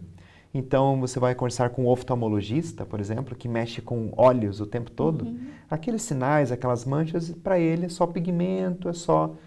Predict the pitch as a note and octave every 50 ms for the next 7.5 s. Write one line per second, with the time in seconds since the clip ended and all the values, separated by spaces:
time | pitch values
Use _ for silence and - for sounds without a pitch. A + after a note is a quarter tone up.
0 | - - _ - - C#3+ C#3 D3+ C#3 C#3 - - D3+ C#3+ C3+ C#3+ C#3 C3+ - -
1 | - F#3+ F#3+ G3 F3 E3+ F3+ F#3 F#3+ F#3+ F#3 F#3 F#3 F3 E3+ F3 E3+ E3+ - -
2 | F3+ F3 F3+ E3 E3 E3 D#3+ D#3+ E3+ F3 D#3+ C#3+ A#2+ G2 - - - - - B3
3 | - - - - A3 A3 A#3 - - - - B2 B2+ C3+ B2+ C3 - - - B2+
4 | A#2+ A#2+ A#2+ - - - B2+ B2 A#2+ A#2 C3 C#3 D#3+ E3+ D#3+ C3 A2 G#2+ - B2
5 | B2 A#2+ A2+ - - - B2 A#2 A2+ A2 A2+ G#2+ G#2+ A2 - A2 G#2+ - G#2+ -
6 | - - A#2 A2+ A#2 A2+ G#2+ A2 G2+ G2 - - A#2 A2 G#2 A#2 G#2+ G#2+ G#2 G2
7 | G#2 G#2+ A2 C3 D3 F#3 E3 - -